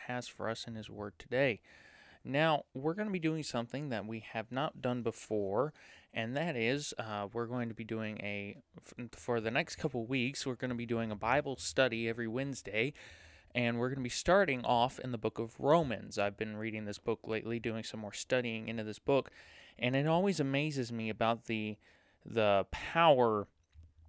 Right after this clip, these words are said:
inside the book of Romans and, uh, just how, how common sense it is. It was common sense back when Paul wrote it, and it's common sense even now. And, uh, it's,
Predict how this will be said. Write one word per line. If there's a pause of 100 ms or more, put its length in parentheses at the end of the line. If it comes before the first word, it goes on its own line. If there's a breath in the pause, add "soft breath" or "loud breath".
(280)
inside
the
book
of
Romans
and, (260)
uh,
just (480)
how, (680 loud breath)
how
common
sense
it
is. (420 loud breath)
It
was
common
sense
back
when
Paul
wrote
it,
and
it's
common
sense
even
now. (460 loud breath)
And,
uh,
it's,